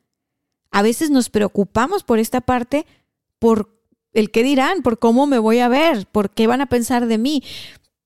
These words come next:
Pocas veces las personas le ponen atención a esto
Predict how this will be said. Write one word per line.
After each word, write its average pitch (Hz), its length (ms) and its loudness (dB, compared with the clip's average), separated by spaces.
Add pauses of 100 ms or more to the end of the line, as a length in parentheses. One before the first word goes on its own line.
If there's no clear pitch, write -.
(160)
Pocas 277 420 -2
veces 262 400 0
las 220 200 -2
personas 220 720 -2
le 220 180 0
ponen 294 300 -2
atención 247 580 0
a 247 140 0
esto 247 400 -2